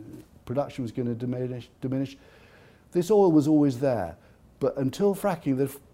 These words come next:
horizontal fracturing came along, it couldn't be, it couldn't be commercial. And look what's happened. It has transformed. There is energy abundance. And America at its best is a country of abundance.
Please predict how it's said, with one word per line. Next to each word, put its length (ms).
horizontal 840
fracturing 500
came 220
along, 420
it 140
couldn't 240
be, 240
it 260
couldn't 300
be 100
commercial. 560
And 160
look 140
what's 180
happened. 280
It 120
has 140
transformed. 480
There 180
is 100
energy 380
abundance. 560
And 140
America 440
at 100
its 140
best 500
is 180
a 40
country 380
of 100
abundance. 760